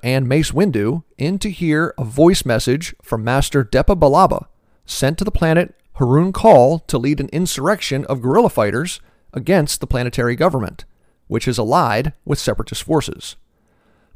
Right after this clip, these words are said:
Bilaba's voice is quiet, unsteady, and tinged with insanity. It seems that the horrors of war have gotten to her over the last few months.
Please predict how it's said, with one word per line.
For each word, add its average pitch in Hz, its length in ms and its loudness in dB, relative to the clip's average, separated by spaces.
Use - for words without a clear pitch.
Bilaba's 117 440 2
voice 131 380 0
is 113 120 -10
quiet, - 560 -4
unsteady, 120 560 -2
and 117 180 -10
tinged 151 560 0
with 127 200 -4
insanity. 139 640 -4
It - 100 -6
seems 160 460 -4
that 131 100 -10
the - 160 -2
horrors 151 320 4
of 117 140 -4
war 123 300 2
have 110 180 -6
gotten 147 260 0
to - 120 -4
her 110 260 -4
over 113 140 -6
the 104 60 -4
last 110 260 0
few 123 120 -4
months. - 460 -6